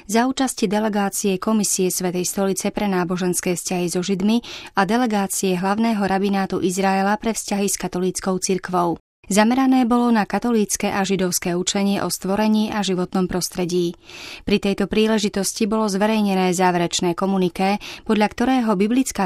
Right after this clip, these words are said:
tradícia, priznávajúca jedinečnú dôstojnosť človeku, nesmie byť chápaná v zmysle dominancie,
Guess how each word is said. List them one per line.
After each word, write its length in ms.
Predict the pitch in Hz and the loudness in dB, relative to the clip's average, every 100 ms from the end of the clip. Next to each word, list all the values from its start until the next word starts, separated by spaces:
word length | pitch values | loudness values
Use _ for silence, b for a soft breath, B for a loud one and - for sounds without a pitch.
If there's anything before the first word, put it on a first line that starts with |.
| 175 | 0
tradícia, 720 | 208 208 196 - 190 185 214 - | 0 0 -2 0 0 0 -2 0
priznávajúca 800 | 190 185 180 175 175 175 - 185 | 0 2 0 0 0 -2 -2 0
jedinečnú 560 | 196 220 208 170 - 180 | 2 2 0 0 0 0
dôstojnosť 640 | 175 175 - 180 170 - | 0 -2 0 0 0 -2
človeku, 560 | - 190 196 190 226 220 B B | -2 0 0 0 0 0 B B
nesmie 400 | - 254 - 269 | 2 2 6 6
byť 140 | 202 196 - | 6 0 0
chápaná 400 | 202 196 196 190 | -2 2 2 2
v 80 | 175 | 2
zmysle 400 | 190 175 202 190 | 0 0 0 0
dominancie, 880 | 202 208 170 165 - 185 180 233 | 2 4 4 2 2 0 0 -2